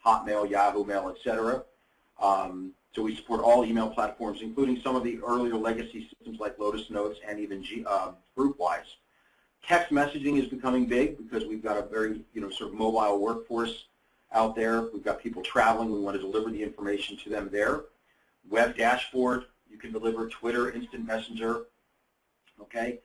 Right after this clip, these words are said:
And you'll see these are just a couple of examples of what we refer to as a web dashboard. So it's displaying the information to your recipients in a dynamic web page, and it will self-refresh every time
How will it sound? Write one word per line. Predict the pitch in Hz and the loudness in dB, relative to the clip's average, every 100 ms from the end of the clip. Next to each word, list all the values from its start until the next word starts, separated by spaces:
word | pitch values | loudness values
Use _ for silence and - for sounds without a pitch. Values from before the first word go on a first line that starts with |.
| _ _ _ 127 | _ _ _ 2
And | 139 | 4
you'll | 156 | 4
see | - 147 | 2 4
these | 135 131 | 4 2
are | 127 | -2
just | 127 | -6
a | - | 0
couple | 151 147 131 | 2 2 0
of | |
examples | 113 117 123 120 117 | -4 -2 -2 -2 -6
of | 110 | -6
what | 110 113 | -6 -4
we | |
refer | 113 104 - 120 | -4 -6 -6 -6
to | 120 | -4
as | 110 | -6
a | 98 | -4
web | 95 113 113 | -2 -2 -2
dashboard. | 107 107 - - 95 90 - | 2 2 0 -6 -6 -6 -6
So | 104 | -6
it's | 95 - | -6 -10
displaying | - - 143 127 | -16 -6 -2 0
the | 117 | 0
information | 113 110 101 104 107 107 95 _ _ _ _ _ - | -2 -4 -6 -4 -6 -8 -10 _ _ _ _ _ -6
to | - 170 | 0 2
your | 131 120 | 4 4
recipients | 107 - 185 190 120 98 - | 2 0 2 2 2 -2 -4
in | 120 110 | -6 -2
a | 104 | 0
dynamic | 104 104 120 127 113 | 0 2 2 2 0
web | 120 156 - | 2 2 2
page, | 95 87 - | -6 -6 -6
and | 120 | -8
it | |
will | 123 127 | -6 -6
self-refresh | - 120 143 156 - 156 113 - | 2 2 2 -6 0 0 0 -4
every | 113 131 | -6 -6
time | - 127 123 123 | -2 0 2 0